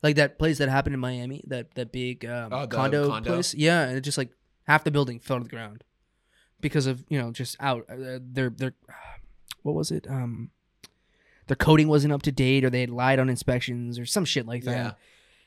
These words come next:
Speaker 1: And
Speaker 2: I
Speaker 1: it
Speaker 2: typically
Speaker 1: was
Speaker 2: don't worry about that 'cause I don't have crippling anxiety.
Speaker 1: No, it's not crippling anxiety, but when you start, when you, like, for example,
Speaker 2: I
Speaker 1: like,
Speaker 2: live
Speaker 1: you
Speaker 2: in
Speaker 1: live
Speaker 2: a
Speaker 1: in a
Speaker 2: house.
Speaker 1: home, so it's different. But when you live in, like, an apartment building, which you probably will eventually, hopefully not. Maybe,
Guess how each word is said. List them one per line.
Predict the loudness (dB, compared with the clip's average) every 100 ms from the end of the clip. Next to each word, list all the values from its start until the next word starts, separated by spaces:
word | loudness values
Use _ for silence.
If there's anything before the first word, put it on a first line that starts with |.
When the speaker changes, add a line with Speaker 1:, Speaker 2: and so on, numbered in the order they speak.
| _
Speaker 1:
And | -4
Speaker 2:
I |
Speaker 1:
it | 0
Speaker 2:
typically | 2 2 0
Speaker 1:
was |
Speaker 2:
don't | 0 -4
worry | -4
about | -4 -6
that | -6
'cause | -8
I |
don't | -8 -8
have | -10
crippling | -12 -12 -10 -12
anxiety. | -12 -10 -10 -10 -14 _ _ _ _ -16 -12 -4 10
Speaker 1:
No, | 12
it's | 12
not | 12
crippling | 12 10 8
anxiety, | 8 10
but | 10
when | 8 6
you | 6
start, | 4 4
when | 2
you, | 2 4
like, | 2 0 -20 -4
for | 2
example, | 4 4 2
Speaker 2:
I | 2
Speaker 1:
like, | 2
Speaker 2:
live | 6
Speaker 1:
you | 10
Speaker 2:
in |
Speaker 1:
live | 10
Speaker 2:
a |
Speaker 1:
in | 10
a |
Speaker 2:
house. | 10 12 10 6
Speaker 1:
home, | -4
so | -2 -2
it's | 4
different. | 4 4 0 0
But | 0
when | 2
you | 2
live | 2
in, | 2
like, | 0
an | -2
apartment | 6 6 6
building, | 2 0
which | -2 0
you | 0
probably | 4 4 6
will | 4 4
eventually, | 2 -2 -2 -6 -6
hopefully | -6 -8
not. | -14 -16
Maybe, | -16 -16